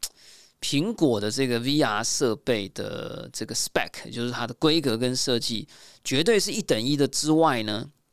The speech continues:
它的开发者、还有开发环境、还有开发者的生态系，绝对是它的制胜关键啦哈。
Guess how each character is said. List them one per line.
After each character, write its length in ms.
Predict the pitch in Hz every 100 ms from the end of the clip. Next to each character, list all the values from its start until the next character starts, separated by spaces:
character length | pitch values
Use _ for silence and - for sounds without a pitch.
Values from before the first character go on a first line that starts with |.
| -
它 180 | -
的 60 | 156
开 400 | - - 147 151 147
发 280 | - 143 143
者、 360 | - 95 60 -
还 160 | - 110
有 100 | 107
开 280 | - 127 123
发 240 | 127 120
环 340 | 117 95 92 -
境、 200 | 131 107
还 120 | -
有 60 | 110
开 240 | - -
发 180 | 127 127
者 140 | 135 98
的 80 |
生 260 | 104 - 123
态 220 | 127 123
系， 300 | 110 - 120 - - - -
绝 260 | - - 127
对 220 | 185 151
是 120 | 131
它 160 | 131 131
的 80 | 117
制 260 | - - 123
胜 260 | 147 120
关 240 | - 117 117
键 220 | 127 104
啦 120 | -
哈。 220 | - -